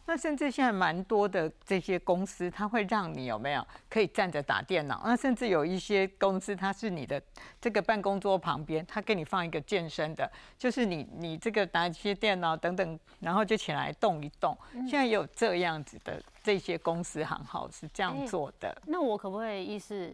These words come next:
Speaker 2: 我就直接把我的办公桌升华，往上升？我永远是站着上班啊，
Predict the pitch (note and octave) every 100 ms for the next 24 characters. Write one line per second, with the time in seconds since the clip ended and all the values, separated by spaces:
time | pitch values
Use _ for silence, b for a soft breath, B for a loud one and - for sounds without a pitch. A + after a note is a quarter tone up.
0 | - - G3 C4+ C4+ A3 G3+ A#3+ F3 F3+
1 | F3 F3 F#3+ G#3 G3 F#3+ G3 - A#3 B3
2 | C4 F#3 - - - A3 G3 - C#4 G3+
3 | - G3 F#3+ B3+ E4+ C#4+ C#4+ D4+ A#3 C4+
4 | A#3 A3+ G#3+ G#3+